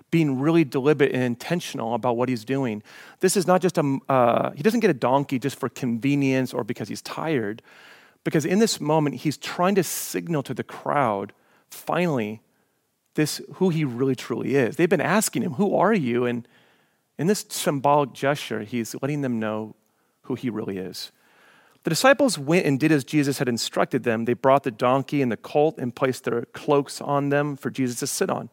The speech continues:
A very large crowd spread their cloaks on the road, while others cut branches from the trees and spread them on the road. Now, John tells us that those branches are also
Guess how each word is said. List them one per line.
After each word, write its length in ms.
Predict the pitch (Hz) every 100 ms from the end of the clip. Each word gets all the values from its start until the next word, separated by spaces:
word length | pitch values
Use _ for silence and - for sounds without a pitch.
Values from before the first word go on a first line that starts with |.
| _ - - -
A 80 | -
very 340 | 117 123 180 202
large 320 | 185 165 -
crowd 340 | - 139 131
spread 460 | - - - 160 143
their 80 | 113
cloaks 420 | - 156 156 -
on 60 |
the 80 | 180
road, 380 | 151 110 104 143 _ _ - -
while 220 | 123 -
others 340 | - 180 151 123
cut 340 | - - -
branches 560 | - 120 147 156 - 123
from 140 | -
the 60 | 110
trees 600 | - - 170 117 113 - _ _ _ _ -
and 140 | 131
spread 460 | - - 151 151 113
them 320 | 113 104 110 _ _ -
on 140 | 135 120
the 80 |
road. 400 | 113 123 107 80 - _ _ - -
Now, 140 | 139
John 360 | 117 143 220 269
tells 300 | 151 135 131
us 120 | -
that 100 | 131
those 240 | 131 127
branches 520 | - 117 143 165 139
are 160 | 120 120
also 760 | 127 135 131 - 127 127 127